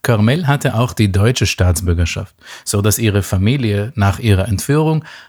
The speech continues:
auch von der deutschen Botschaft in Israel begleitet wurde. Hirsch Goldberg Polin ist gebürtiger Amerikaner. Seine nach Israel eingewanderten Eltern beeindruckten viele mit ihrer ruhigen,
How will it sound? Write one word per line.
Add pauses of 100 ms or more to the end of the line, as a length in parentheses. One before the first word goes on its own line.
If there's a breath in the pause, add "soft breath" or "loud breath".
(140 loud breath)
auch
von
der
deutschen
Botschaft
in
Israel
begleitet
wurde. (1000 soft breath)
Hirsch
Goldberg
Polin (400 loud breath)
ist
gebürtiger
Amerikaner. (1000)
Seine
nach
Israel
eingewanderten
Eltern (200 soft breath)
beeindruckten
viele
mit
ihrer
ruhigen,